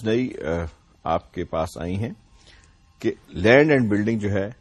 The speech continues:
سب سے پہلے تو یہ ایسٹ آپ کے پاس ہوتا ہے کہ جس بلڈنگ میں، آ، جس فیکٹری کے اوپ-، آپ کی جو بلڈنگ ہے اور جس لینڈ کے اوپر آپ نے فیکٹری کنسٹرکٹ کی ہے، اس کے اوپر جو ہے فرسٹ چارج،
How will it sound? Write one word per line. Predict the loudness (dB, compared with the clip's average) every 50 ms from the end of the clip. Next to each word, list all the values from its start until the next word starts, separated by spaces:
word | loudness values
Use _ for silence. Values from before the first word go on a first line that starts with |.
| _ _ _ _ _ _ -14 -8 -6
سب | -6 -4
سے | -4 -6
پہلے | -4 -2 -2 -2 0 -2 -4
تو | -4 -6
یہ | -6 -4 -4 -4 -4
ایسٹ | -6 -8 -6 -8 -8 -4 -4
آپ | -4 -4 -6 -12
کے | -12
پاس | -10 -10 -12 -12 -14
ہوتا | -14 -10 -10
ہے | -8
کہ | -8 -8
جس | -8 -6 -6 -6 -6 -8 -12 -6
بلڈنگ | -4 -4 -2 -2 -2 -4 -4 -4 -4
میں، | -4 -6 -8 -10 -12 _ _ _ _ _ _ _ _ _ _ _ _ -10
آ، | -6 -4 -4
جس | -2 0 -2 -2 -2 -4 -4 -2 -2 -2 -2 -4
فیکٹری | -6 -6 -6 -8 -8 -8 -8
کے | -4 -4 -4
اوپ-، | -4 -6 _ -18 -10 -4
آپ | -4 -4 -4 -4 _ -14
کی | -12 -10
جو | -8 -8 -6
بلڈنگ | -6 -4 -4 -4 -4 -4 -6 -4
ہے | -4 -4 -4 -4 -4
اور | -6 -8 -8
جس | -6 -6 -8 -8 -6 -6
لینڈ | -6 -4 -4 -4 -6
کے | -6 -10 -12
اوپر | -8 -6 -4
آپ | -4 -4 -4 -8
نے | -12
فیکٹری | -10 -10 -10 -10 _ -10 -12
کنسٹرکٹ | -10 -8 -8 -8 -8 -8 -8 -10 -12 -12 -10
کی | -8 -4 -2 -2 -2
ہے، | -2 -2 -6 -8 _ _ _ _ _ _ _ _ _ _ -10
اس | -8 -8 -8
کے | -2 0 0
اوپر | 0 0 2 2 2 2 2
جو | 0 0 0 2
ہے | 2 0
فرسٹ | 0 0 -2 -2 -2 -2 -4 -4 0
چارج، | 2 2 2 2 0